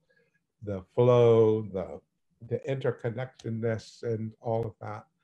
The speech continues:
And so anyway, that's kind of, uh, was my submission for that, um, particular, um, uh, call for art. See, is there another? And then finally, uh, I work a lot with youth, and I think that's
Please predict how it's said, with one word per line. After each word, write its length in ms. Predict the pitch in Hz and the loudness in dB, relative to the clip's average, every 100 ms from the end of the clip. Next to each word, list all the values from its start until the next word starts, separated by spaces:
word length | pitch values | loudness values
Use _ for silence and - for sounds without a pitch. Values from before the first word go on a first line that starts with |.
| _ _ _ - | _ _ _ -6
And 180 | 123 117 | -2 0
so 200 | 120 120 | 4 4
anyway, 240 | 131 92 | 4 0
that's 360 | 98 117 - - | -2 -6 -8 -16
kind 320 | - 113 110 | -4 -2 -2
of, 140 | 107 104 110 | -4 -6 -10
uh, 200 | 104 101 - - | -10 -12 -14 -4
was 220 | 107 95 | -4 -4
my 280 | 101 98 92 | -8 -8 -12
submission 480 | - 95 101 - 110 | -12 -10 -10 -12 -16
for 140 | 104 | -16
that, 220 | 98 98 _ - | -18 -20 _ -16
um, 200 | 107 95 - | -16 -14 -16
particular, 540 | 107 95 - 95 101 _ _ _ _ _ _ _ _ - - _ _ _ _ _ _ | -16 -16 -16 -16 -16 _ _ _ _ _ _ _ _ -20 -20 _ _ _ _ _ _
um, 340 | 101 95 85 80 _ _ _ _ _ - | -12 -10 -12 -16 _ _ _ _ _ -18
uh, 140 | 90 90 | -16 -12
call 320 | 104 95 92 | -8 -8 -8
for 240 | 98 92 - | -10 -10 -8
art. 320 | 127 123 - _ _ _ _ _ _ _ _ _ _ _ | -6 -6 -8 _ _ _ _ _ _ _ _ _ _ _
See, 160 | - 110 | -12 -10
is 180 | 92 - | -10 -10
there 140 | 92 | -10
another? 400 | 92 107 117 117 _ _ _ _ - | -10 -10 -10 -12 _ _ _ _ -4
And 160 | 123 123 | -2 0
then 140 | 131 | 0
finally, 420 | 151 165 156 131 - | 4 4 4 -2 -4
uh, 240 | 127 120 117 _ _ - | 0 0 -2 _ _ 0
I 60 | 151 | 2
work 200 | 185 185 | 2 2
a 40 | |
lot 240 | 165 160 147 | 4 2 2
with 200 | 127 123 | -2 0
youth, 380 | 127 151 156 139 | 0 0 0 0
and 180 | 117 | 2
I 120 | 120 110 | 2 -2
think 340 | - 143 - | -4 -8 -6
that's 400 | 131 123 - | -6 -6 -8